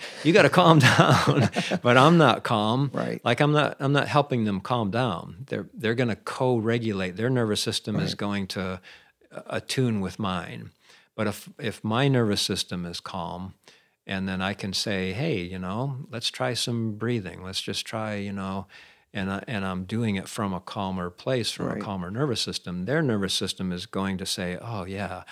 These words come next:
Speaker 1: and not un-, it's all unconscious, but their nervous system is going to say, "I like that. I want, I
Speaker 2: Right.
Speaker 1: want some of that. I
Speaker 2: Right.
Speaker 1: wanna attune to that."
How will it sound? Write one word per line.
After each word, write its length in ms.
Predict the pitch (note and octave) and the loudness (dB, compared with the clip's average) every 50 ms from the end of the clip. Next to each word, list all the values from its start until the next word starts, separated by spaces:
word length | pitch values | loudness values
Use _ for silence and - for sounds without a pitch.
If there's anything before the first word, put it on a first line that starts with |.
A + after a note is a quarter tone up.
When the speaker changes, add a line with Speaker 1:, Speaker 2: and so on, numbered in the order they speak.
| - - - - _ _ - | -20 -20 -20 -20 _ _ -6
Speaker 1:
and 120 | - G#2 | -2 0
not 280 | A#2+ C3 C#3 C3 - C3+ | 2 2 2 2 2 2
un-, 200 | C#3 C#3 C3+ - | 2 2 2 0
it's 220 | - A2+ - - | -2 -4 -4 -2
all 280 | C3+ D3 D3 C3+ B2+ A#2 | 0 2 2 2 2 0
unconscious, 640 | G2+ G2 - - C3 C3 A#2 - - - - - - | 0 -2 -4 -4 -4 -4 -4 -4 -6 -8 -10 -10 -10
but 180 | - - - | -10 -10 -10
their 160 | - A2 A#2 A2+ | -6 -4 -4 -2
nervous 300 | A2+ A2+ G#2+ G#2+ G2+ - | -2 -4 -4 -2 -2 -2
system 340 | - G#2+ - - G#2+ F#2+ | -2 -4 -6 -6 -6 -6
is 140 | F#2 F2+ - | -6 -6 -6
going 300 | - - G2 G2 F#2+ F2+ | -6 -6 -6 -4 -4 -4
to 100 | F2 F2 | -4 -4
say, 360 | - - - G2+ F#2+ F#2+ F#2+ F#2 | -4 -4 -4 -6 -6 -6 -8 -8
"I 180 | - G#2+ A#2 | -6 -6 -6
like 400 | A2 F#2 F#2 F#2+ A2 G#2+ - - | -4 -4 -4 -4 -4 -4 -4 -8
that. 240 | - - - G#2 G#2 | -10 -12 -10 -10 -8
I 100 | G#2 G#2+ | -6 -4
want, 300 | A#2 A#2+ A2 G#2 F#2+ - | -2 -2 -2 -2 -4 -4
I 60 | A2+ | -2
Speaker 2:
Right. 60 | A2 A2+ | -2 -2
Speaker 1:
want 120 | A2+ G2+ | -2 -2
some 220 | - - A#2+ G#2 F#2+ | -4 -4 -4 -2 -4
of 80 | F2+ | -4
that. 340 | F#2 F#2+ F#2+ F2 F#2 - - | -4 -4 -6 -6 -8 -8 -6
I 60 | A2 | -4
Speaker 2:
Right. 80 | G2+ G#2 | -4 -2
Speaker 1:
wanna 260 | G#2+ A2 G#2+ G2 F#2 - | -2 -2 -4 -4 -6 -8
attune 420 | G#2+ G#2 - - - A2+ G#2+ F#2+ | -12 -10 -8 -6 -6 -4 -4 -4
to 80 | F#2+ F2 | -6 -8
that." 400 | F2 F#2 F2+ F2+ F#2 G2 - - | -8 -8 -8 -8 -10 -12 -14 -16